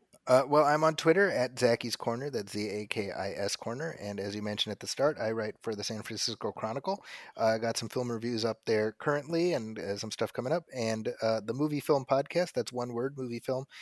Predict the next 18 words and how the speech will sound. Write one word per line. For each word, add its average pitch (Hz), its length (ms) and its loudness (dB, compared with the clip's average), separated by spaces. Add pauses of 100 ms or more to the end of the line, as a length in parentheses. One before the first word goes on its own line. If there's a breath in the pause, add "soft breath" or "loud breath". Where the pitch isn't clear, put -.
(240 loud breath)
uh, 107 200 6
which 101 300 -2
you 107 80 -4
can 101 140 -8
find 107 340 -6
wherever 101 460 -4
you 101 320 -10
listen 110 280 -6
to - 100 -20
podcasts. 139 640 -8 (100)
And, 98 300 -10
uh, 98 60 -6 (280)
if 101 280 -8
you, 117 340 -6 (180)
uh, 123 220 2
do 151 160 2
end 147 220 2
up, 151 140 6